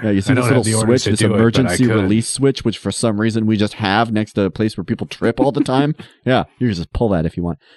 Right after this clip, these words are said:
Speaker 1: I think they just love
Speaker 2: If I
Speaker 1: the
Speaker 2: lost my
Speaker 1: checklists.
Speaker 2: mind right now, yeah.
Speaker 1: <laughs>
Speaker 2: Mm.
Speaker 1: It's just like, this is like a fifty-page checklist. Let's fucking do it. Just get
Speaker 2: You know how much this thing cost? Well, you're in control of it, my friend.
Speaker 1: Yeah.
Speaker 2: Um,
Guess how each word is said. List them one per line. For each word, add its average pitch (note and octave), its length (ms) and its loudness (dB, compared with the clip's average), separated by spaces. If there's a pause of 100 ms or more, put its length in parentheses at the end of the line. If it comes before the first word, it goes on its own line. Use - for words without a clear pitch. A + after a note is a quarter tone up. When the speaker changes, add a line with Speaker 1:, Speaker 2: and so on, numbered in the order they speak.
Speaker 1:
I C#3 80 0
think C4+ 140 0
they B3+ 100 2
just G3+ 160 0
love B2 220 4
Speaker 2:
If D#3 40 2
I D#3 60 4
Speaker 1:
the D#3+ 40 2
Speaker 2:
lost D#3+ 300 2
my C#3 140 2
Speaker 1:
checklists. C3+ 60 0
Speaker 2:
mind C#3 280 0
right C#3+ 200 0
now, D3 300 -2
yeah. B2 360 -2
Speaker 1:
<laughs> - 60 -12 (320)
Speaker 2:
Mm. C#3+ 220 -6 (100)
Speaker 1:
It's - 180 -8
just F3 220 -6
like, D3+ 180 0 (280)
this G3+ 120 -4
is D3 40 -2
like C3+ 120 0
a G#2 80 -2
fifty-page F#3+ 760 2
checklist. G#3 580 0
Let's A#3+ 240 -2
fucking G#3+ 460 -6
do A3+ 320 0
it. F#3 600 -2 (480)
Just - 160 -20
get F#3 100 -2
Speaker 2:
You G#3 60 2
know F#3 60 2
how F3+ 80 2
much E3 300 -2
this - 200 -8
thing E3+ 200 -4
cost? E3+ 480 -6
Well, A2 280 -8 (160)
you're C3 200 -6
in C3 60 -6
control C#3 360 -4
of G2 100 -6
it, D#3+ 80 -12
my D#3 140 -14
friend. - 320 -12
Speaker 1:
Yeah. B2 160 -8 (720)
Speaker 2:
Um, C#3 520 0